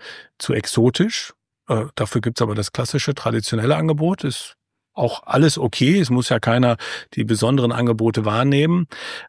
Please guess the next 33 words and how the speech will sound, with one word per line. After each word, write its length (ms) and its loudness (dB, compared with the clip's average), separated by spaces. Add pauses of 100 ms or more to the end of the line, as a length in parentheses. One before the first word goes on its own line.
Aber 380 4 (200)
das 220 2
ist 120 0
für 140 4
mich 200 4
auch 120 0
Glaube 440 4
heutzutage. 720 0
Ich, 220 -4
und, 360 -4
und 160 2
ich, 180 -8
ich 140 -14
glaube, 240 4
der 80 4
Glaube 300 4
ändert 300 6
sich 220 2
auch 140 -2
extremst 640 2
im 100 2
Moment. 380 0
Also 260 0
wie 200 6
nehme 280 4
ich 160 -2
Kirche, 640 2 (320)
Kirchenangebote 680 0
an? 300 2 (680)
Muss 280 4
es 240 2 (100)
immer 340 4
noch, 380 -2